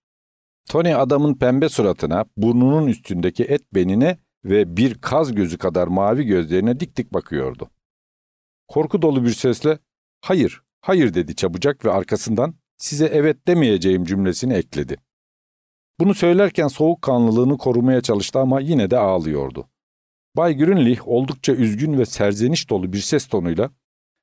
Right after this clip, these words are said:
"Bana karşı duyduğunuz bu kuşku ve kararsızlık için size ne yaptım?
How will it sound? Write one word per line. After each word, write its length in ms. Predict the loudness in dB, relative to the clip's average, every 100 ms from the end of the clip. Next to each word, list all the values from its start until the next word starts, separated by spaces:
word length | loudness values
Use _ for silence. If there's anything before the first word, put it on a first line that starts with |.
| _ -2
"Bana 220 | 0 0
karşı 380 | 0 -2 -2 0
duyduğunuz 460 | 0 0 0 -2
bu 120 | -4
kuşku 360 | -6 -8 -4 0
ve 100 | 0
kararsızlık 720 | 0 0 0 -4 -6 -4 -6
için 300 | -6 -6 -8 _
size 380 | -10 -2 0 2
ne 60 |
yaptım? 480 | 2 0 -6 -12 -12